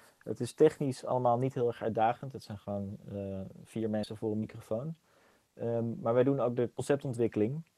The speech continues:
Eh, en dat is weer het verhaal vertalen. Dus we gaan in gesprek met een, een opdrachtgever en die vertelt wat ze willen vertellen. En daar gaan wij dan een, eh,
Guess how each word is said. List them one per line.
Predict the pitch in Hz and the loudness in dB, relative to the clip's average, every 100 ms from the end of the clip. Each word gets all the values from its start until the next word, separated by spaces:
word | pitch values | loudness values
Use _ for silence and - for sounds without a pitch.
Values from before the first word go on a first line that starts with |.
| _ _ _ _ - | _ _ _ _ -12
Eh, | - 110 110 104 - | 0 4 6 4 0
en | 135 | 2
dat | 151 | 4
is | 147 - | 2 2
weer | 135 - | 2 2
het | - | -2
verhaal | 113 120 165 | 2 2 2
vertalen. | 165 160 131 107 - - | 2 2 2 -2 -8 -12
Dus | 120 - | -10 -8
we | |
gaan | - 123 | -8 -8
in | 120 | -8
gesprek | - - 120 | -8 -6 -4
met | 127 117 | -6 -6
een, | 120 117 131 | -8 -8 -12
een | - 113 | -12 -8
opdrachtgever | 127 131 123 120 117 110 107 120 - | -4 -2 -2 0 0 0 -6 -8 -12
en | 117 | -8
die | 113 113 | -6 -6
vertelt | - 113 113 | 0 0 0
wat | 113 | -4
ze | 113 | -2
willen | 113 107 | -2 -2
vertellen. | - 123 110 104 - _ _ _ _ _ | -4 -2 -2 -4 -10 _ _ _ _ _
En | 117 113 107 | -6 -4 2
daar | 117 117 | 2 2
gaan | 117 | 0
wij | 110 | 0
dan | 107 107 | 0 0
een, | 104 104 | -2 -2
eh, | 101 98 | -4 -6